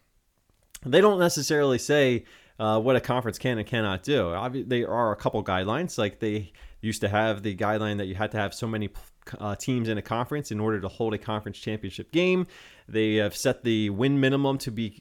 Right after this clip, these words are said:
considered eligible for a postseason bowl game. You know, obviously these are going to be different things this year. <laughs> If we have bowl games, I think the bowl minimum needs to be reduced. I think if you have, um,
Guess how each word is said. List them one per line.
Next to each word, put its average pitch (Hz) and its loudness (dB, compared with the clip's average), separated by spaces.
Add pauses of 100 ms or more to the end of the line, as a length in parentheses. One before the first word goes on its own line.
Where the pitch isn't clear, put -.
(120)
considered 120 -4
eligible 127 2
for 104 -2
a 87 -6 (280)
postseason 120 0
bowl 147 4
game. 175 0 (580)
You 117 -4
know, 98 -2
obviously 135 -2
these 127 0 (100)
are 131 0
going 123 0
to 107 -2
be 110 0
different 117 -4
things 107 -2
this 95 -6
year. - -10 (200)
<laughs> 123 0
If 151 2
we 139 2
have 180 0
bowl 170 8
games, 107 -2 (300)
I 107 -12
think 107 -4
the 104 -4
bowl 117 2
minimum 113 0
needs 110 -4
to 107 -10
be 107 0
reduced. 104 -2
I 98 -4
think 110 -6
if 107 -4
you 110 -6
have, 120 0 (420)
um, 101 0